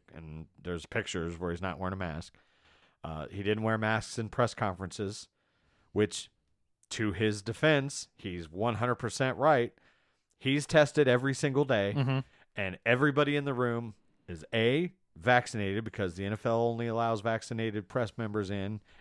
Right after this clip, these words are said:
Speaker 1: and they still have to wear a mask. So why the fuck should he have to wear a mask?
Speaker 2: Right.
Speaker 1: When,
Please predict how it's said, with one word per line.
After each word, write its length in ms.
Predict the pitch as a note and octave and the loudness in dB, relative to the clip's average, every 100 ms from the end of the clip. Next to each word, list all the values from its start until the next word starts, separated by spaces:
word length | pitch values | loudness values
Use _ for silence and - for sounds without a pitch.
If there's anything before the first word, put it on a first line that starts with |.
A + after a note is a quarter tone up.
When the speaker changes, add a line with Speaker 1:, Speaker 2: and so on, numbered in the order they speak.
| - - | -10 -2
Speaker 1:
and 260 | G#2+ A#2+ | 0 2
they 80 | A#2 | 0
still 240 | A2+ B2 A2+ | 0 0 2
have 160 | A2 | 0
to 80 | A2 | 0
wear 160 | A2 G#2+ | 0 0
a 40 | |
mask. 400 | B2+ D3 - - _ _ _ | 0 -2 -4 -14 _ _ _
So 120 | - | -12
why 220 | D#2 E2+ G#2+ | -6 -4 -2
the 80 | |
fuck 220 | A2+ D#3 - | 0 0 0
should 160 | E3 | -6
he 100 | E3 F3 | -2 -2
have 180 | - - | -2 -4
to 60 | |
wear 140 | F2 D2+ | -6 -6
a 60 | |
mask? 400 | C#2+ A1+ - - _ _ _ _ _ - | -8 -12 -16 -20 _ _ _ _ _ -2
Speaker 2:
Right. 120 | B2 | 2
Speaker 1:
When, 160 | B2 | 2